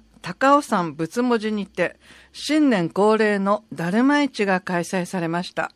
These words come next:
北関東地方で一番早いだるま市と言われており、新しい年の祝福を祈願して、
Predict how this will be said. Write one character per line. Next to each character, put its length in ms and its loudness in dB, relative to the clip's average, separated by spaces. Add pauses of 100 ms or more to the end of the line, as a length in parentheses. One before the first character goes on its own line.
(500)
北 260 0
関 300 2
東 320 0
地 160 -8
方 280 0
で 280 0
一 220 -12
番 260 2
早 300 2
い 80 -2
だ 140 0
る 100 -2
ま 180 2
市 180 -8
と 100 -2
言 120 0
わ 120 0
れ 80 -2
て 180 -4
お 140 0
り、 180 -10 (360)
新 420 2
し 240 -4
い 60 -6
年 280 -4
の 160 0
祝 320 -4
福 340 -2
を 120 2
祈 180 -6
願 240 2
し 140 -12
て、 300 -2